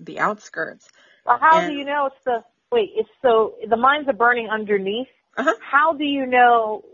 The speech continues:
Speaker 2: what do you mean the hot zone? Like,
Speaker 1: There's
Speaker 2: are
Speaker 1: a
Speaker 2: there
Speaker 1: hot
Speaker 2: fi-, like, you can see the fires?
Speaker 1: Well, no, you can't see the fires, but
Speaker 2: Or it's
Speaker 1: if
Speaker 2: just
Speaker 1: you
Speaker 2: hot?
Speaker 1: go, if you go, the ground is hot. Um,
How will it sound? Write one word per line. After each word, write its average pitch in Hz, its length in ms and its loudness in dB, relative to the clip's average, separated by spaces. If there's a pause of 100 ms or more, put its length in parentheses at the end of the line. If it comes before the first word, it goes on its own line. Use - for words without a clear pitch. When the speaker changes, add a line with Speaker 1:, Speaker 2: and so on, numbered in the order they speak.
(340)
Speaker 2:
what 220 200 2
do 285 40 -4
you 277 100 -2
mean 254 220 -2
the 190 80 2
hot 190 300 0
zone? 165 240 -2
Like, 160 200 -4 (480)
Speaker 1:
There's 226 140 6
Speaker 2:
are - 20 2
Speaker 1:
a - 40 2
Speaker 2:
there - 120 2
Speaker 1:
hot 240 120 -2
Speaker 2:
fi-, 233 280 4
like, 202 140 -6
you 190 60 -12
can 175 100 -16
see 269 140 -4
the 277 120 -2
fires? 330 480 4 (200)
Speaker 1:
Well, 269 160 0
no, 262 100 0
you 240 160 0
can't 302 220 -6
see 294 80 -6
the 262 100 -4
fires, 233 460 0
but 226 100 4
Speaker 2:
Or 226 80 6
it's 208 60 0
Speaker 1:
if 214 60 -8
Speaker 2:
just 196 100 -14
Speaker 1:
you 240 80 -4
Speaker 2:
hot? 208 80 6
Speaker 1:
go, 262 400 0 (120)
if 226 160 -8
you 240 60 -8
go, 254 240 -2
the 202 160 -6
ground 226 300 -2
is 247 80 -14
hot. 214 440 -4
Um, 180 480 -8